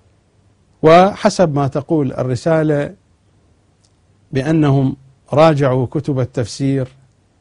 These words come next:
سألوا بعض المختصين حول هذه الآية،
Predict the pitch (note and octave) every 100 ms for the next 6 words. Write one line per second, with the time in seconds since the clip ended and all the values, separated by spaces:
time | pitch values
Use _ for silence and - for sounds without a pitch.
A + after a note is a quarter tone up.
0 | _ _ D#3 C3 C#3+ C#3 B2 C3+ A#2+ C3
1 | B2 B2 - B2 - - C#3+ C#3 C3 C#3
2 | _ _ _ _ - C#3+ B2+ B2+ B2 A#2
3 | A2+ A#2 A#2+ A#2+